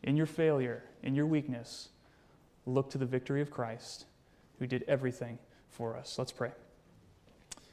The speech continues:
Lord, we see ourselves in Peter so many times.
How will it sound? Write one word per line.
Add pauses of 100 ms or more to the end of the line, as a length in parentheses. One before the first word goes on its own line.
(840)
Lord,
we (960)
see
ourselves
in
Peter
so
many
times.